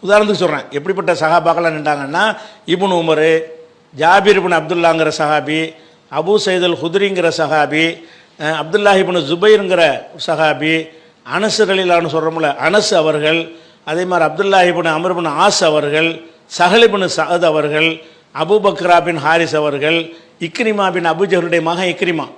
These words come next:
அவர் ரசூலுல்லாஹ் காலத்துல இஸ்லாத்துக்கு வந்துட்டார். அவரு, ஹாரித் பின் ரபி, மிஸ்வர் பின் மஹ்ரமா,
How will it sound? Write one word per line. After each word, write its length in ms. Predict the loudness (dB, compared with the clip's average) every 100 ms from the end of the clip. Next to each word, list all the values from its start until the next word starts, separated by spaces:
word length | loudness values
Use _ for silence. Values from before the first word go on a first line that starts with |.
| -10
அவர் 240 | -4 -2
ரசூலுல்லாஹ் 220 | 0 0
காலத்துல 260 | 2 0 -2
இஸ்லாத்துக்கு 340 | -2 -2 -2
வந்துட்டார். 380 | -4 0 0 -2 -10 -20 _ -6
அவரு, 680 | -2 2 4 2 -2 -10 -20 _ -8 2
ஹாரித் 340 | 4 4 2
பின் 160 | -4 -2
ரபி, 460 | -2 -2 -2 -2
மிஸ்வர் 280 | 0 0 2
பின் 220 | 0 -2
மஹ்ரமா, 540 | -4 0 0 0 -2